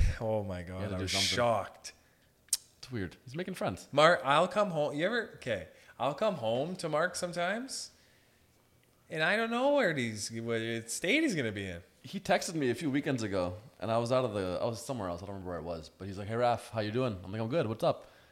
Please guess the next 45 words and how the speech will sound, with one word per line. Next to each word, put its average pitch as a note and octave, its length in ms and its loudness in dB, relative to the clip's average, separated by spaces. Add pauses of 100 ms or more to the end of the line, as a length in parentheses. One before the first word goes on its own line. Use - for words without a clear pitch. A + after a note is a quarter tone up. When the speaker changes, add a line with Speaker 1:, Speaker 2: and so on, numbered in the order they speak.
Speaker 2:
He's G#2 140 -10
like, G2 160 2
"I've A2+ 100 0
been A2 100 2
drinking A2+ 280 0
a F#2+ 80 0
lot. F#2 280 4 (460)
Can, G2+ 140 -2
uh, F#2+ 420 6 (320)
Speaker 1:
<laughs> - 60 -2
Speaker 2:
I G2 60 2
thought B2 200 12
of G#2+ 120 4
you." A#2 160 2
And E2 80 -4
I - 20 -4
was F#2 120 -6
like, F#2+ 140 -8
"Well, C3 420 4 (1500)
you're B2+ 120 0
not D3+ 160 10
wrong, C#3+ 480 10
but A#2+ 100 4
also, A#2+ 240 4
you G#2 80 -2
know." F2+ 160 -6 (260)
Speaker 1:
Yeah. F#2+ 260 -4 (240)
Fuck. - 460 -6 (580)
Speaker 2:
Fuck. - 400 -10 (880)
Speaker 1:
We, B2 260 4
uh, A2+ 260 6
we A#2 80 0
got B2+ 140 2
the B2 100 0
election A#2+ 460 2
today. A2 360 0
Everyone's, A#2 600 0
uh, F2 320 -10 (1160)
I A2+ 100 2
feel D3 180 4
like F3+ 120 6
that's A#2 300 4
lame A2 380 -2
'cause G2+ 240 -2
I, G2 140 -2